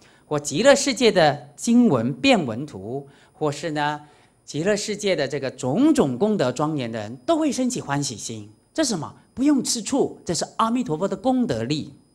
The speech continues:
问题是你的功德力比不上阿弥陀佛大。举一个例子，全世界都有很多很多的总统，每一个总统大概在你的国家人民才会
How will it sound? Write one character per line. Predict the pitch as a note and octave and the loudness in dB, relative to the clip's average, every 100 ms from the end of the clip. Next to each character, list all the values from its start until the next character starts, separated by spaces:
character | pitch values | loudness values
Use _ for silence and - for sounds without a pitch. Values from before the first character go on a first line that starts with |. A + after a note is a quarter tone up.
| _ _ _ _ _ _ _ | _ _ _ _ _ _ _
问 | A3+ E4+ | 4 4
题 | C4+ C4 | 6 4
是 | D4 | 4
你 | G3+ F3 G3 C#3+ | 2 6 6 6
的 | G#3 | 6
功 | D4+ D4+ | 6 6
德 | E3+ | 6
力 | F3 D3 - | 2 -4 -8
比 | C3+ | -10
不 | G#2 C3 | -10 -6
上 | E3 | -4
阿 | C#3+ | -2
弥 | C#3 B2 | -4 -8
陀 | G2+ | -14
佛 | F#2 F2 | -16 -14
大。 | G2 - _ _ _ _ _ _ _ _ _ _ _ _ _ _ - | -14 -14 _ _ _ _ _ _ _ _ _ _ _ _ _ _ -6
举 | C3+ | -2
一 | G3+ | 2
个 | |
例 | A#3+ C#3+ | 2 0
子， | - - - | -8 -18 -12
全 | - F3+ | -6 -4
世 | B3+ | -2
界 | G#3 F#3 | 0 0
都 | - E3+ | 2 0
有 | E3+ | 0
很 | C3 G#2 | -2 -4
多 | C#3+ | -4
很 | C3 G#2 | -4 -4
多 | B2+ | -4
的 | B2 | -4
总 | - G#2+ F#3 | -8 -8 -8
统， | A#2+ - _ _ _ _ _ - | -10 -14 _ _ _ _ _ 2
每 | D3+ G#3 | 8 8
一 | |
个 | C#4+ | 8
总 | C4+ A3 A#3+ | 6 6 4
统 | D3 | 2
大 | D3+ | 2
概 | D3+ D3 | 0 0
在 | D3+ | -2
你 | C3 A#2 | -2 -6
的 | |
国 | B2+ A#2 | -6 -4
家 | C3+ D3+ D3+ | 0 2 0
人 | A#2 | -2
民 | B2 B2 A#2 D3 D3+ | -8 -6 -6 -8 -10
才 | - G2 | -14 -10
会 | B2 A2 | -8 -10